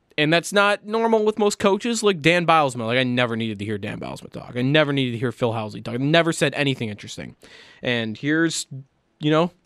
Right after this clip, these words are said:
Ralph Krueger coming along, sounding smart, and, uh, giving you what he thinks. And here he is with Jeremy, uh, and,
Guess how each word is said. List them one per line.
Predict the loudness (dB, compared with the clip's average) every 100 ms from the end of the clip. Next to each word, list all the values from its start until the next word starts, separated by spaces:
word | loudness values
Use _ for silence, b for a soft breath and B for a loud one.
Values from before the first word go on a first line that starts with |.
| _
Ralph | 2 2 2
Krueger | 2 2 2 2
coming | 0 0 2
along, | 2 4 2 0
sounding | 0 0 0
smart, | -2 0 4 4 2 b b b
and, | 0 0 4
uh, | 4 4 2
giving | 0 0 2
you | 4 6 6 6
what | 4 2
he | 2
thinks. | 2 2 0 -4
And | 0 0 0
here | 2 4
he | 6 4
is | 2 2
with | 2 2 -2
Jeremy, | -2 0 2 0 -2 -4
uh, | -4 0 0 0 -2
and, | -2 -2